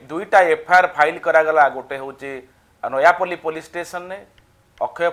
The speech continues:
ପରିଜାଙ୍କ ତରଫରୁ, ଆଉ ଗୋଟେ ଏଫ୍ ଆଇ ଆର୍ ଫାଇଲ୍ କରାଗଲା ଆପଣ ଖଣ୍ଡଗିରି ପୋଲିସ ଷ୍ଟେସନରେ। ଏବଂ ଖଣ୍ଡଗିରି ପୋଲିସ ଷ୍ଟେସନ, based on that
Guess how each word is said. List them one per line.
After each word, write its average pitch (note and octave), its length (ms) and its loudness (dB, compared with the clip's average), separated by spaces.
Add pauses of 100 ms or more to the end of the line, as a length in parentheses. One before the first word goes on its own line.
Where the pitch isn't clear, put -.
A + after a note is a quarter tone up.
ପରିଜାଙ୍କ E3+ 360 -2 (100)
ତରଫରୁ, F3 340 -8 (520)
ଆଉ - 160 8
ଗୋଟେ A#3 300 0
ଏଫ୍ - 100 -10
ଆଇ F3+ 100 4
ଆର୍ E3+ 140 -6
ଫାଇଲ୍ D#3 240 -2
କରାଗଲା D#3 360 -6 (420)
ଆପଣ C#3 140 -6 (140)
ଖଣ୍ଡଗିରି D3 440 -8
ପୋଲିସ A2 240 -16
ଷ୍ଟେସନରେ। - 440 -20 (580)
ଏବଂ F#3+ 140 -6 (140)
ଖଣ୍ଡଗିରି A3+ 500 -2
ପୋଲିସ A3 220 -8
ଷ୍ଟେସନ, G#3+ 240 -8
based G3+ 240 -10
on G3+ 60 -6 (100)
that G#3 180 4